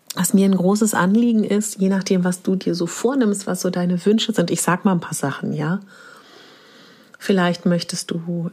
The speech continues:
ähm, friedlicher sein, vielleicht möchtest du mehr deine Grenzen zeigen, vielleicht möchtest du mehr Freude, vielleicht möchtest du mehr Gemüse essen, mehr Wasser trinken, was auch immer.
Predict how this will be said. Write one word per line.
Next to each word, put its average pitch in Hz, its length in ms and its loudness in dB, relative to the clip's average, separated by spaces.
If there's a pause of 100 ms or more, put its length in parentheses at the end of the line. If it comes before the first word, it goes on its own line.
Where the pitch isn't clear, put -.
ähm, 156 840 -6 (1300)
friedlicher 175 560 -2
sein, 143 400 -6
vielleicht 160 340 -6
möchtest 165 400 -6
du 180 60 0
mehr 170 240 2
deine 156 400 2 (1700)
Grenzen 170 460 0
zeigen, 156 500 -2
vielleicht 170 320 -2
möchtest 175 460 -2
du 185 80 2
mehr 165 340 2 (480)
Freude, 175 480 2
vielleicht 165 380 0
möchtest 170 420 -2
du 196 80 2
mehr 175 180 2
Gemüse 190 540 4
essen, 170 300 -4
mehr 170 240 2
Wasser 190 320 2
trinken, 170 360 -2
was 185 200 0
auch 170 100 0
immer. 185 400 2